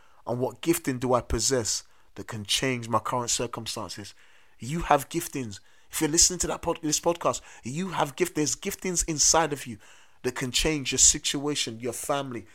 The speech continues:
amen, that can change your wealth, can change everything. But you've got a mind for your dominant gifting.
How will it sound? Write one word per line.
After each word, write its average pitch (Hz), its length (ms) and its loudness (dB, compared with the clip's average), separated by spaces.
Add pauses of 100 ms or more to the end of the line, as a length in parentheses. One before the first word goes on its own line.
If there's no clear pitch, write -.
(140)
amen, 131 180 -6
that 127 100 -4
can 120 140 -6
change 147 380 0
your 127 120 2
wealth, 135 380 0
can 120 160 -10
change 151 360 -4 (120)
everything. 147 520 -2 (500)
But 117 120 -6
you've 139 180 -2
got - 180 -2
a 113 40 -6
mind 127 400 -2
for - 120 -6
your 110 140 -2
dominant 123 460 -2
gifting. 113 440 -6